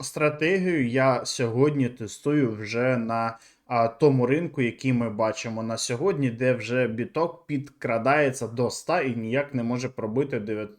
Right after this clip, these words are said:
дев'яносто дев'ять шістсот. А, тому мені цікаво, а, пробувати щось, а,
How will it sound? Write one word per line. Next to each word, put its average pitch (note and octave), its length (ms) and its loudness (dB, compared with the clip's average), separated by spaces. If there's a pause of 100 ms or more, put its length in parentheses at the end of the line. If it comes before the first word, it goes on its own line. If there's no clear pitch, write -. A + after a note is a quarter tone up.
дев'яносто B2 600 0
дев'ять A2 640 -4
шістсот. - 600 -8 (640)
А, A2+ 260 2
тому D3 600 2
мені E3+ 340 2
цікаво, B2+ 760 0 (500)
а, A#2+ 680 2 (560)
пробувати C3+ 560 6
щось, C3 600 0
а, A#2 380 0